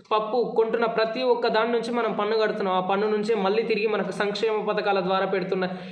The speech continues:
ఈ పైసలు ఇవన్నీ. వీటిని పొందే హక్కు మనకుంది. కాబట్టి సర్పంచ్ అభ్యర్థిగా ఉంటున్న వారికి నా విన్నపం, ఇవన్నీ ఎవరైతే గెలుస్తారో వారికి చేయాల్సిన బాధ్యత కూడా వారి మీద ఉంది. సక్రమంగా అందాలి. ఇవ్వము,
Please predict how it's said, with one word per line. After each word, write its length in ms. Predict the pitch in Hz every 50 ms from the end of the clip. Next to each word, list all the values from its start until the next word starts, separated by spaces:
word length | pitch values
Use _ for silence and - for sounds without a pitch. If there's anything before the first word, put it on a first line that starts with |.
| - - -
ఈ 200 | 190 220 254 247 254
పైసలు 280 | - - - 226 208 190
ఇవన్నీ. 600 | 180 180 180 175 175 - 170 175 - - - - - - - - _ _ - 170
వీటిని 260 | 190 208 214 208 196
పొందే 260 | 202 202 202 214 220
హక్కు 220 | 214 208 208 220
మనకుంది. 720 | 220 202 196 190 190 196 196 190 180 165 - - - - - - - - - - -
కాబట్టి 520 | 190 190 196 190 208 202 208 220 208 190 175
సర్పంచ్ 480 | - 214 196 - 202 226 220 214 220
అభ్యర్థిగా 480 | 214 190 180 214 208 190 202 208 220 214
ఉంటున్న 260 | 208 196 214 202 202
వారికి 300 | 190 190 190 190 185 202
నా 220 | 185 180 190 190
విన్నపం, 500 | 190 180 196 202 202 - 190 175 175 170 - - - - - - -
ఇవన్నీ 580 | 196 202 196 214 214 220 226 233 233 240 247
ఎవరైతే 600 | 233 196 - - 196 190 196 226 226 233 226 233
గెలుస్తారో 440 | 208 208 220 220 208 214 214 208 214
వారికి 380 | 208 202 196 196 196 - 196 208
చేయాల్సిన 320 | 208 220 220 208 208 214
బాధ్యత 320 | 180 185 190 185 196 185 196
కూడా 200 | 185 196 196 196
వారి 200 | 180 180 175 175
మీద 180 | 175 180 180
ఉంది. 200 | 180 175 175 160 - - - - - -
సక్రమంగా 580 | - 196 196 - - 226 226 226 226 226 226
అందాలి. 420 | 220 208 208 214 208 202 190 170 156 165 175 - - - - - - -
ఇవ్వము, 500 | 196 202 180 214 214 214 208 214 208 208